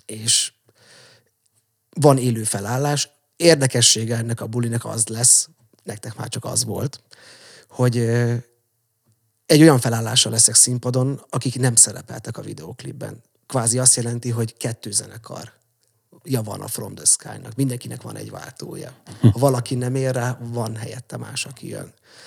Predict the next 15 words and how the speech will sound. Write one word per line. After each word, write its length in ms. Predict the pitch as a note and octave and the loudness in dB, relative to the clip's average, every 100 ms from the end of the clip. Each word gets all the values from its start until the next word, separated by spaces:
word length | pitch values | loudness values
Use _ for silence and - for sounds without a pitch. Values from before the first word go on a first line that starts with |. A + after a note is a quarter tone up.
| - - | -16 2
Ez 100 | C#3+ | 4
egy 60 | |
nagyon 220 | D#3 D#3+ | 8 8
érdekes 440 | C#3 C3 B2 A#2 - | 6 4 0 -2 -4
történés, 500 | A#2+ B2 C#3 C#3 C3+ | -2 -2 -2 -2 2
viszont 440 | C3 C3+ C3 - - _ _ _ _ | 2 4 0 -4 -16 _ _ _ _
így 160 | - D3 | -2 2
rengetegen 540 | C3+ A#2 A#2+ A#2+ A#2 | 2 0 -4 -4 -6
vagyunk 300 | A#2 C3+ C3+ | -6 -8 -8
a 40 | B2+ | -2
zenekarban, 760 | B2+ C#3+ D#3 D#3 C#3+ C3+ C3 - - - | 0 0 0 0 0 0 -2 -4 -16 -8
nagyon 380 | - C3+ C3 A#2+ | 2 4 6 2
kreatív 520 | A#2 A2 A2+ - A#2+ | 0 -6 -8 -10 -10
a 60 | A2 | -6
mag, 340 | C3 C3+ B2 | -2 -2 -4